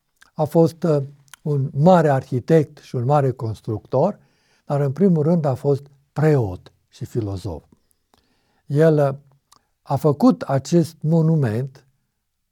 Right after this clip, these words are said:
pentru faraonul său cu filozofia că faraonul nu moare, ci sufletul său se întoarce la Zeul Suprem,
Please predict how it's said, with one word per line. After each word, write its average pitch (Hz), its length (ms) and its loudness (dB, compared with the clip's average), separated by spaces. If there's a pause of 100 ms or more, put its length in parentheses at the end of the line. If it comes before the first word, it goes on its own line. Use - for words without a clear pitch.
(100)
pentru 131 560 -2
faraonul 151 600 2
său 104 500 -6 (1120)
cu 143 560 2 (380)
filozofia 165 1040 4 (640)
că 135 340 -4 (400)
faraonul 165 640 4
nu 170 120 4
moare, 143 580 0 (840)
ci 127 180 -6
sufletul 170 580 0
său 143 460 -2 (280)
se 143 220 -6
întoarce 151 480 -2
la 135 180 0
Zeul 156 420 4
Suprem, 135 720 -6